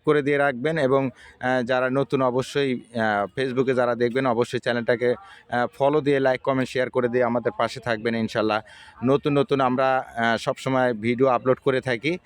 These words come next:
তাই অবশ্যই কেউ মিস করবে না। এটা কিন্তু আমরা কাতার ওড়নার ভিতরে খুবই সুন্দর বিশাল বড় একটি ওড়না পেয়ে যাবেন, একদম মাশাআল্লাহ খুব সুন্দর সুন্দর ডিজাইন পেয়ে যাবেন। আর,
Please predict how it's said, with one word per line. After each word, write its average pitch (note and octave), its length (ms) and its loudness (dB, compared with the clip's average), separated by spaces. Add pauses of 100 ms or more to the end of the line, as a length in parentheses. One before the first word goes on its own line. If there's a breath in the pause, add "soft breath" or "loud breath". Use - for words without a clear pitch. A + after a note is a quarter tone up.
(300 loud breath)
তাই B2 160 0
অবশ্যই C#3 400 0
কেউ C#3+ 140 -2
মিস C3 220 0
করবে C3+ 220 2
না। D3 100 0
এটা C#3+ 180 -2
কিন্তু C#3 200 0
আমরা C3+ 160 -2
কাতার C#3 400 -2
ওড়নার B2+ 300 0
ভিতরে A#2+ 340 0
খুবই C3 280 -4
সুন্দর B2+ 320 -2
বিশাল B2+ 380 -2
বড় A#2+ 220 2
একটি - 180 -4
ওড়না A2 320 2
পেয়ে A#2 180 0
যাবেন, A2+ 300 0 (500 loud breath)
একদম A#2+ 220 0
মাশাআল্লাহ B2 480 0
খুব C#3+ 200 -6
সুন্দর E3+ 340 -2
সুন্দর D3 260 -2
ডিজাইন B2 340 0
পেয়ে A#2 120 2
যাবেন। A2 200 0
আর, A2 160 0